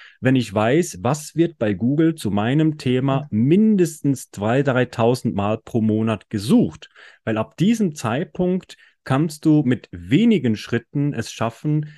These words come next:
dass du eben genau diese zwei, dreitausend Menschen, nicht alle, aber ich sag mal so sechzig bis siebzig Prozent,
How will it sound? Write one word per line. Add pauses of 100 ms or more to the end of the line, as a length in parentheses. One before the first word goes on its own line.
(180)
dass
du
eben
genau
diese
zwei,
dreitausend
Menschen,
nicht
alle,
aber
ich
sag
mal
so
sechzig
bis
siebzig
Prozent,